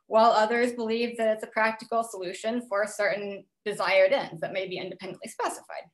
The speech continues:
If you talk to advocates, there's simply no broad consensus.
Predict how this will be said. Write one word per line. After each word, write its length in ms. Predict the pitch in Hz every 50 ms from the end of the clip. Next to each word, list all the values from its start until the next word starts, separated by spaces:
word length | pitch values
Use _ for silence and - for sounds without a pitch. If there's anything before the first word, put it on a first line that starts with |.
| _ -
If 240 | - 185 220 220 226
you 60 | 233
talk 260 | - 233 220 226 220
to 80 | 226 196
advocates, 420 | 202 208 202 208 - 262 247 -
there's 160 | 233 226 226
simply 280 | 226 220 220 220 220 214
no 220 | 214 208 208 208
broad 220 | 208 208 190 180 -
consensus. 760 | - 190 208 - 320 330 339 330 - - - - - - -